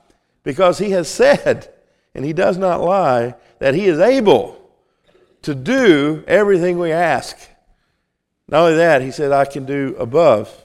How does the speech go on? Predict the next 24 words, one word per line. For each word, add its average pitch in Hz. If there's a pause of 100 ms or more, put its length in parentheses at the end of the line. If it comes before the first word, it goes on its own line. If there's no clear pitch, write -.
(140)
everything 110
you 113
ask." 110 (760)
In 120
fact, 151
he 143
said, 131
"I, 131 (240)
he's 131
able 135
to 113
do 123
exceedingly 117
abundantly 113
above 104
all 113
we 113
could 110
ask." 110 (380)
And 127
he 151
didn't 160
stop 117
there. 110